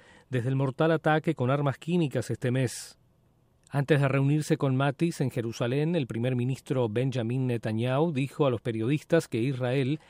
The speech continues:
está alentado por el cambio de administración en Washington.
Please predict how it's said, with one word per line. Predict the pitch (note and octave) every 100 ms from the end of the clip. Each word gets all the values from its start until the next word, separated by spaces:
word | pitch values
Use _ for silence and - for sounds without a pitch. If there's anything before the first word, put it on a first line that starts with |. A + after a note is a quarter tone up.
| - -
está | A#2+ D3 C3+
alentado | B2+ A#2 A#2 E3 E3 A2+
por | G2+ A2
el | G2+
cambio | G2 D3+ D3 C3 D3
de | B2+
administración | A#2+ A#2 A2+ - B2 B2 C#3 C#3
en | C3+
Washington. | C3+ D#3 - A2 F#2+ F2+ -